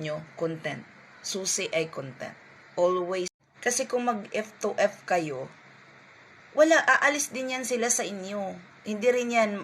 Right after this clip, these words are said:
magmamahal din yan ng iba. Bakit, guys? Wala silang natutunan eh. Pupunta man yan sa account mo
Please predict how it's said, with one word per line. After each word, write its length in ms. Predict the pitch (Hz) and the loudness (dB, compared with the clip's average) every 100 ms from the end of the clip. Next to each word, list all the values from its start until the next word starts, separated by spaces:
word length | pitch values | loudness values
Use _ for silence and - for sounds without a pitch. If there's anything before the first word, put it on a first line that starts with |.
| - - - | -12 -20 -14
magmamahal 720 | 196 208 214 240 247 247 220 | -4 0 2 0 2 0 0
din 240 | 214 214 202 | -2 -2 -2
yan 80 | |
ng 100 | 190 - | -2 -4
iba. 400 | 165 165 165 160 - - - - - 196 | 0 2 2 -4 -16 -20 -20 -20 -12 2
Bakit, 320 | 262 277 285 | 4 4 2
guys? 240 | 233 262 269 | 2 2 4
Wala 160 | 269 285 | 2 2
silang 240 | 277 269 | 0 0
natutunan 560 | 254 233 220 208 208 220 | -2 -2 -2 -2 0 0
eh. 160 | 165 160 170 - - - - - - - - | 0 -6 -10 -20 -20 -20 -20 -20 -20 -20 0
Pupunta 480 | 269 269 320 311 311 | 2 4 2 6 4
man 160 | 302 | 4
yan 160 | 285 285 | 2 4
sa 240 | 277 233 | 4 4
account 400 | 233 208 202 208 | 4 2 2 -2
mo 320 | 160 160 156 | -4 -2 -2